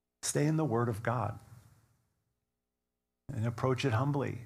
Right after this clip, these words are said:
and God will reflect to you what's right and what's wrong and how and who he is and how you're not him and how different, and be with others.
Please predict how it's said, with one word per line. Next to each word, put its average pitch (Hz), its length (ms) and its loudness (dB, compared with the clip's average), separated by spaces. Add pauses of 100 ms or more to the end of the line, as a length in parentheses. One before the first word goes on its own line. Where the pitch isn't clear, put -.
(140)
and 107 200 -2
God 139 280 2
will 160 420 0 (180)
reflect - 640 0 (920)
to - 120 0
you 123 380 0
what's - 400 -6
right 127 340 0 (160)
and - 260 -8
what's - 500 -6 (1120)
wrong 120 340 2
and 98 80 -2
how 127 580 0 (500)
and 120 120 4
who 170 220 4
he 165 280 4
is 170 200 6
and 101 100 0
how 117 160 4
you're 147 260 4
not 139 480 0 (720)
him 117 400 0
and 101 460 0
how 135 160 -2
different, 104 440 -2
and 104 220 2
be 208 320 2
with 190 240 2
others. 180 800 2